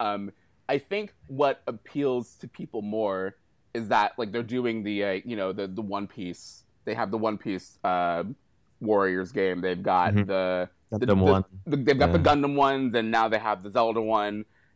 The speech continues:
Speaker 1: and which I love Hyrule Warriors. I think that's, I, I, I, I think that's, like, the best, the best that a Dynasty Warriors format game has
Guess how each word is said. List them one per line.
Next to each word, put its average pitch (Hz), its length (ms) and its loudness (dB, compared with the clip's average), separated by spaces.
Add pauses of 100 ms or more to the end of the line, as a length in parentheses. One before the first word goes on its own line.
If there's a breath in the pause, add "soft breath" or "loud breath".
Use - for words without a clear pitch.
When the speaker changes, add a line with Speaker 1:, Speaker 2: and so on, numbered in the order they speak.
(140)
Speaker 1:
and 92 920 -2 (380)
which - 400 -4
I 110 160 4
love 98 240 -2
Hyrule 90 220 -10
Warriors. 90 320 -8
I 92 40 -14
think 92 140 -16
that's, - 320 -20 (160)
I, 87 160 -6
I, 98 300 -4
I, 101 160 -6
I 117 80 2
think - 280 -2
that's, 127 220 0
like, 139 140 -6
the 123 80 -4
best, 107 480 -4 (760)
the 143 100 -2
best 147 420 0
that 117 280 2 (300)
a 120 60 -2
Dynasty 117 420 -2
Warriors 107 360 -4
format 107 440 -6
game 101 280 -6
has 95 400 -10